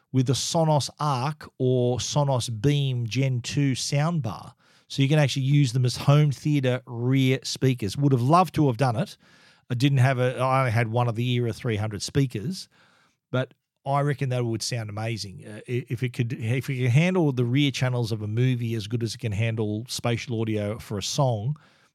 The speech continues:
then it would sound pretty cool. But you, then you gotta buy two of them.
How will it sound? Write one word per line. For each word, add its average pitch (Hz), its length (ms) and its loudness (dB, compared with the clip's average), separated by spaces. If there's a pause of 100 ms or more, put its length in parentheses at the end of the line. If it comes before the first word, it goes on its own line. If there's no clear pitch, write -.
then 117 420 -2
it 131 60 -4
would 117 160 -4
sound 120 260 -4
pretty 107 140 -4
cool. 98 240 -4
But 117 100 0
you, 147 80 4
then 160 160 2
you 139 80 0
gotta 131 160 2
buy 110 220 -4
two 180 340 0
of 165 120 2
them. 190 280 -2